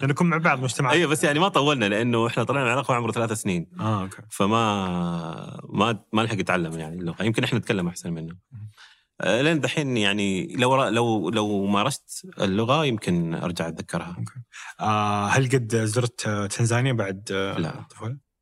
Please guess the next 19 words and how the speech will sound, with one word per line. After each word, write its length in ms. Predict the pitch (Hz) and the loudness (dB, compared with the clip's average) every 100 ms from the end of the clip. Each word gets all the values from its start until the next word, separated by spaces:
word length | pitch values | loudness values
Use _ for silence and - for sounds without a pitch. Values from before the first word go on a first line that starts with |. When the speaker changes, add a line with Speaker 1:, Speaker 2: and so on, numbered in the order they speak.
| _ _ _ _ | _ _ _ _
Speaker 1:
أتوقع 240 | - - 131 | -4 0 2
لو 160 | 120 | 2
رحت 180 | 139 - | -2 -4
الحين 300 | 110 139 139 | -4 -2 -2
بتكون 300 | 107 - 101 | -2 -4 0
Speaker 2:
أيوة، 180 | 92 95 | 2 2
أنا 140 | 95 | 0
مخط-، 500 | 95 90 - 113 _ - | 0 -4 -2 -4 _ -8
واحدة 260 | 98 - 98 | -6 -4 -4
من 60 | |
خططي 340 | - 120 123 98 | -2 -4 -2 -2
أبغى 160 | 92 | -2
أروح 280 | 92 98 - | -2 -2 -6
سياحة 520 | 87 98 87 - 76 | -2 0 -2 -4 -8
زنجبار. 340 | - 87 85 90 | -4 -4 0 0
Speaker 1:
تكون 80 | |
رحلة 180 | 135 117 | 2 0
حلوة 240 | 113 139 98 | 0 0 0
والله. 220 | 87 | -4